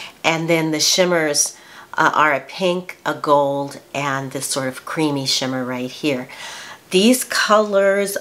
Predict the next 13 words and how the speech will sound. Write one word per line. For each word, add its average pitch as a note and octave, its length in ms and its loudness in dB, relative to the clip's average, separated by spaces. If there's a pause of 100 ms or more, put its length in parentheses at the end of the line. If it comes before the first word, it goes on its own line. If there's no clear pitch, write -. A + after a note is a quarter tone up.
are E3 340 2 (120)
beautiful. D#3 1500 -2 (240)
They're D#3 180 4
warm, A#3 680 2 (220)
they're D3 140 -4
peachy A3+ 680 -2
and D#3 280 -2
pinks. - 800 0 (1080)
This G3+ 260 4
one G#3+ 140 6
is F3 160 4
called D3+ 300 2
Sunset. D3 1000 -2